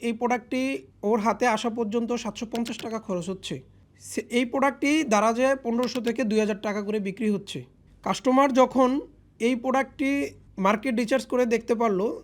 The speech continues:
তার হাতে প্রোডাক্টটি আসতে সাতশো পঞ্চাশ টাকা ওর খরচ হলো, ও এখন প্রোডাক্টটি পনেরোশো টাকা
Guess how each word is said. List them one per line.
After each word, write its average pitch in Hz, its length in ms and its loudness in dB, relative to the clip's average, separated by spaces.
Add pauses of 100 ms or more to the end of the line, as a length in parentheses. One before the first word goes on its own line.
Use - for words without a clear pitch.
(140)
তার 220 260 4
হাতে 220 260 0
প্রোডাক্টটি 233 360 -4 (180)
আসতে 214 340 0 (540)
সাতশো 208 320 -2
পঞ্চাশ 240 280 -2 (100)
টাকা 240 160 0 (160)
ওর 214 100 0 (100)
খরচ 208 240 -2 (100)
হলো, 214 180 -2 (280)
ও 208 80 6 (140)
এখন 262 220 2
প্রোডাক্টটি 247 380 0
পনেরোশো 247 360 -2
টাকা 226 120 -2